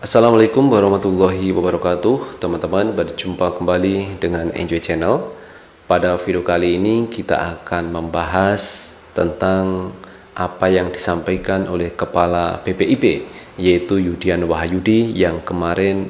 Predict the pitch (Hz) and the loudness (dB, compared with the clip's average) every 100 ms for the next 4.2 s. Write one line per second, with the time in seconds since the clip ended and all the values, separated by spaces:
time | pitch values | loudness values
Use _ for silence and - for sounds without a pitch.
0 | 92 90 87 82 - - 113 107 85 85 | -6 -6 -6 -6 -6 -4 -4 -4 -4 -4
1 | 80 80 - - 104 160 143 117 - 104 | -6 -8 -14 -6 -2 0 0 -2 -2 -2
2 | - 98 92 - 92 87 87 82 - 117 | -2 -2 -2 0 -2 0 0 0 0 4
3 | 95 82 80 - 80 78 76 82 - - | 4 4 0 -4 -4 -4 -4 -6 -6 -6
4 | 151 - | -6 -10